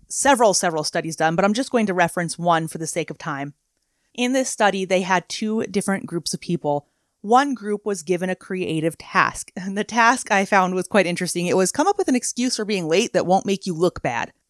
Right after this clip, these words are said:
The second group was given that exact same prompting to come up with an excuse for being late, but before they were given the prompting, they were given a mundane task to complete. In this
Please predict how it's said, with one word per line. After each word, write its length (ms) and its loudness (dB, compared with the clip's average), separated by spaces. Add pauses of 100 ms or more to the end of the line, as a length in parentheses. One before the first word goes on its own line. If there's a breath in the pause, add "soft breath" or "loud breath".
(140)
The 120 2
second 520 -2
group 320 -2
was 160 2
given 520 -2
that 280 2
exact 640 0
same 320 -2
prompting 500 -2
to 80 -8
come 220 -2
up 120 0
with 120 -2
an 80 2
excuse 420 -2
for 80 -4
being 260 -2
late, 380 2 (800)
but 160 2
before 800 2
they 140 2
were 100 2
given 180 0
the 80 -2
prompting, 640 -4 (120)
they 520 0
were 480 0 (200)
given 440 0 (100)
a 80 -2
mundane 640 0
task 460 -2
to 100 -14
complete. 420 -12 (320)
In 240 4
this 280 2